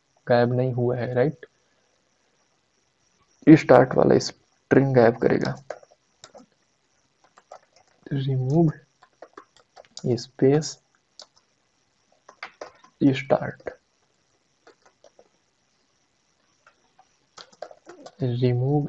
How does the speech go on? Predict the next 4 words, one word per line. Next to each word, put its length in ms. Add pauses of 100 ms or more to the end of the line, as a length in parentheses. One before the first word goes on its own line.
(140)
स्पेस 580 (1900)
स्टार्ट 920 (200)
and 360 (340)
end, 460